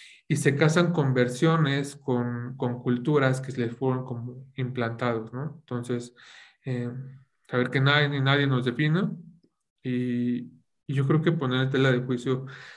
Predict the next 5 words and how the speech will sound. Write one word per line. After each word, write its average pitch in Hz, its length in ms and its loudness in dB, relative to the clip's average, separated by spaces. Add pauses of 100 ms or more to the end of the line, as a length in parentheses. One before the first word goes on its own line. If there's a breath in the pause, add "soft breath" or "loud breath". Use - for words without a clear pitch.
(220 loud breath)
realmente 160 840 4
que, 139 560 0 (240)
cuál 135 260 2
es 135 160 4
la, 127 580 0